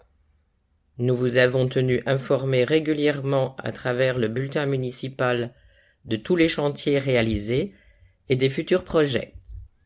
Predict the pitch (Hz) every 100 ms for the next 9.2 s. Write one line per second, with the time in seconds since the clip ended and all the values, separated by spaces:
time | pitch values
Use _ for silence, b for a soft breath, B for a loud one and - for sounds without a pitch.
0 | _ _ _ _ _ _ _ - - 151
1 | 175 - 214 180 185 202 185 151 190 190
2 | 135 120 113 165 - _ _ _ - 147
3 | 160 160 185 190 170 - 139 139 180 160
4 | 156 185 175 175 165 165 156 156 147 117
5 | - _ _ _ _ _ _ _ _ _
6 | - 151 - 214 196 - _ _ - 156
7 | 151 151 147 208 202 202 185 180 180 -
8 | 135 143 165 165 165 151 147 208 156 156
9 | 175 -